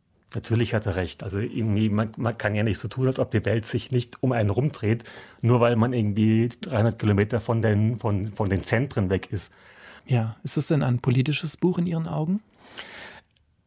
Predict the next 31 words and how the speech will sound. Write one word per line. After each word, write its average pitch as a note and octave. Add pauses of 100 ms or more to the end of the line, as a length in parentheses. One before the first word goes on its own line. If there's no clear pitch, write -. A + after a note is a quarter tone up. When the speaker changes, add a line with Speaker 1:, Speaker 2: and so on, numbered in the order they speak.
(120)
Speaker 1:
Wie -
ich B2+
vorhin D3
geschildert C#3+
habe, C#3
diese, B2+
diese B2
Situation C3
aus B2+
den C#3
siebziger B2+
Jahren, F#2+
also A#2+
wo C#3
auch -
damals E3
schon C#3+
Leute C#3+
die C3
Welt B2+
verändern A#2
wollten A2+
und C3
Biolandwirtschaft A#2+
und, C3
und C3
Brot C3+
backen, A#2
also A2+
dieses A#2+
ganze, C3